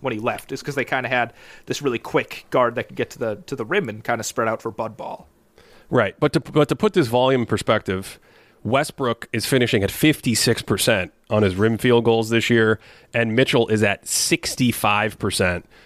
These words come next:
Speaker 2: on his rim field goals. And hold up, Cody, are you sitting down? Buckle up. Ja Morant, despite the absurd volume, seven point three self-generated rim field goals every seventy-five possessions,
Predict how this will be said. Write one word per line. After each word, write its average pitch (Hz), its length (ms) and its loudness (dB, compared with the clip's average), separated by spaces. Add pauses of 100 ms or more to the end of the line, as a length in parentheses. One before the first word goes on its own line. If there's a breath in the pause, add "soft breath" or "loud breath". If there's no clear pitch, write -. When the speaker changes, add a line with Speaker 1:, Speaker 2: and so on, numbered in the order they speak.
(200 soft breath)
Speaker 2:
on 107 160 2
his 139 260 2
rim 123 180 2
field 117 280 4
goals. 107 280 4
And 113 140 2
hold 156 220 2
up, 135 140 0
Cody, 147 280 2
are 113 60 4
you 139 100 2
sitting 143 300 2
down? 127 280 2
Buckle 143 340 2
up. 104 260 0 (340 soft breath)
Ja 151 220 2
Morant, 135 480 4 (420 soft breath)
despite 151 480 2
the 160 120 0
absurd 147 600 2
volume, 117 420 2
seven 175 480 2
point 147 300 2
three 127 480 2 (240 loud breath)
self-generated 131 1160 2
rim 113 280 4
field 113 260 2
goals 104 380 2 (100)
every 120 320 0
seventy-five 98 960 0 (180)
possessions, 117 640 2